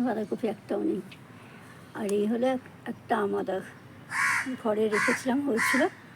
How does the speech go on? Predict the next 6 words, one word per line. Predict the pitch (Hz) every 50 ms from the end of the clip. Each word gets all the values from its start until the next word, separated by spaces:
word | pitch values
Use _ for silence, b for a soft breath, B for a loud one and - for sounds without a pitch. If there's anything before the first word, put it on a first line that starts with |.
| - - - - - - -
গাছটাকে | 185 196 - - - - - 262 262 262
পুঁতে | 247 180 - 233 381 -
দিলাম। | 370 339 381 196 165 - - - - - - - - - - - -
আর | 202 196 190 202
এখানে | - 233 226 220 220 220
লাগিয়েছি | 202 202 208 220 214 - - -